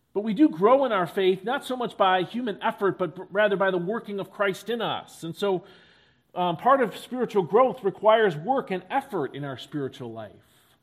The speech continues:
But at the same time, the Bible says God is also working in us. God is using other Christians. He's using the church. He's using the trials we face in life to also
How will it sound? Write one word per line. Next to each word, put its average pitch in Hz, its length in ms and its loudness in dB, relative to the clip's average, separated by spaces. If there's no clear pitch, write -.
But 220 120 -2
at 220 80 -8
the 214 80 -6
same 277 260 -6
time, 254 360 -2
the 170 80 4
Bible 175 260 2
says 180 200 -2
God 220 300 6
is 233 100 -4
also 330 360 10
working 139 400 -4
in 113 100 -12
us. - 360 -20
God 196 200 2
is 190 120 -4
using 196 260 -4
other 190 160 -2
Christians. 185 480 -8
He's 151 160 -8
using 196 300 -6
the 175 80 -4
church. 233 360 -4
He's 170 160 -10
using 196 300 -8
the 160 80 -8
trials 214 420 0
we 196 120 -10
face 202 300 -6
in 190 120 -8
life 190 320 -4
to 220 180 0
also 240 680 6